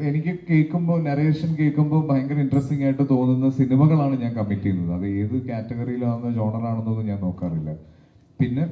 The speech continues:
ചില ക്യാരക്ടേഴ്സ് ചെയ്യണം എന്നുണ്ട്. അതുകൊണ്ടാണ് ഞാൻ ഈ അടുത്ത് പറയാൻ തുടങ്ങിയത്. എനിക്ക് കുറച്ച് മാസ്സായിട്ടുള്ള, ആ, തിയേറ്റർ, ആ, എന്റർടൈൻമെന്റ് കിട്ടുന്ന രീതിയിലുള്ള ചില സൂപ്പർ,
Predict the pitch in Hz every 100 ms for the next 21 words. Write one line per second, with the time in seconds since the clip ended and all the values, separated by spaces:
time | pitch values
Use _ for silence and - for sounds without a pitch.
0 | - 139 156 143 127 131 165 - 196 190
1 | 180 180 160 160 151 131 127 123 135 147
2 | 151 147 147 147 143 139 135 131 151 143
3 | 135 131 131 135 135 123 120 123 120 127
4 | 120 110 123 123 117 131 120 113 113 -
5 | 113 110 113 107 107 110 - - - -
6 | 101 98 95 92 82 - 131 131 135 147
7 | 139 135 131 - - - - - - 123
8 | 120 117 113 110 127 127 131 131 - -
9 | 131 - 123 123 120 113 113 113 113 113
10 | 113 107 104 113 113 123 120 127